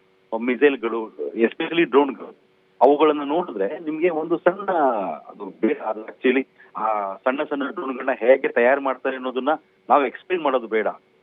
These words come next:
ಇಸ್ Google-ಅಲ್ಲೂ ಸಿಕ್ಬಿಡುತ್ತೆ ನಿಮ್ಗೆ. ಸ್ವಲ್ಪ ಇಂಗ್ಲಿಷ್ ಸ್ವಲ್ಪ ಚೆನ್ನಾಗಿ ಗೊತ್ತಿರೋನು ಕೂಡ ಆರಾಮ ಮಾಡ್-, ಬೇಡ. ಅವರು ಒಂದು ಸಣ್ಣ ನೀರಿನ ಪೈಪ್‌ಗಳಲ್ಲಿ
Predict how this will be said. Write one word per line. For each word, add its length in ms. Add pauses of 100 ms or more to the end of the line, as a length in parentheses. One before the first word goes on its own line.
(100)
ಇಸ್ 200
Google-ಅಲ್ಲೂ 440
ಸಿಕ್ಬಿಡುತ್ತೆ 520
ನಿಮ್ಗೆ. 540 (140)
ಸ್ವಲ್ಪ 260
ಇಂಗ್ಲಿಷ್ 440
ಸ್ವಲ್ಪ 200
ಚೆನ್ನಾಗಿ 300
ಗೊತ್ತಿರೋನು 500
ಕೂಡ 200 (460)
ಆರಾಮ 260
ಮಾಡ್-, 1500
ಬೇಡ. 200 (560)
ಅವರು 200
ಒಂದು 260
ಸಣ್ಣ 420 (580)
ನೀರಿನ 380
ಪೈಪ್‌ಗಳಲ್ಲಿ 960